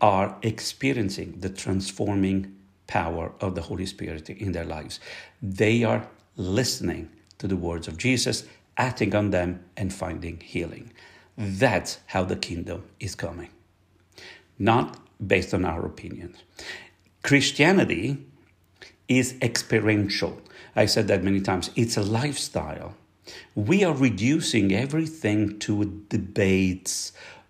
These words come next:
or arguments, even online. You know, I s-, hear a lot of people just arguing, arguing, arguing, which is good and necessary. But we have to double the amount of life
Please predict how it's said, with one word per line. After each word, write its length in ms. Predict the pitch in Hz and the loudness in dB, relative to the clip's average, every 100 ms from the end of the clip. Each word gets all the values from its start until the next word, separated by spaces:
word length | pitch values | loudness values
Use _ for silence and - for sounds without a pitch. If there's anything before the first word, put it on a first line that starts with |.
| - | 2
or 480 | 101 101 95 98 | 4 6 4 2
arguments, 880 | 104 104 101 95 104 101 98 95 92 | 2 2 2 0 2 4 4 4 2
even 240 | 104 98 98 | 0 2 2
online. 840 | 98 92 87 95 95 95 98 98 | 2 0 0 2 2 2 2 2
You 100 | 98 | 2
know, 240 | 98 95 98 - - - | 2 0 -2 -10 -12 -2
I 160 | 95 | 0
s-, 140 | 98 - | 0 -2
hear 340 | - 104 98 | -4 0 0
a 60 | 95 | 2
lot 100 | 95 | 0
of 80 | |
people 260 | 92 101 104 | -2 -2 -2
just 280 | 95 104 - - - | -2 -2 -2 -14 -14
arguing, 500 | - 123 131 120 117 | -4 -2 2 4 4
arguing, 460 | 107 98 98 90 87 | 4 2 0 -2 0
arguing, 580 | 120 156 123 87 73 - - _ _ | 0 0 0 -2 -4 -10 -18 _ _
which 240 | 107 113 | -4 -2
is 140 | 113 - | -2 0
good 320 | 160 185 107 | 0 2 2
and 100 | 104 | 2
necessary. 640 | 160 202 190 - 85 87 - - - _ | 2 0 0 0 -2 -4 -10 -16 -18 _
But 260 | 139 127 - | 4 4 0
we 360 | 113 107 170 156 | -2 0 0 0
have 320 | 127 143 - | 0 -2 -2
to 80 | 110 | -4
double 720 | 95 160 202 156 95 98 - | 0 2 2 0 -2 -2 -2
the 120 | 101 | -2
amount 360 | 107 113 113 113 | 2 4 4 2
of 120 | 87 | -2
life 600 | 95 151 165 78 76 - | 0 2 2 0 -6 -10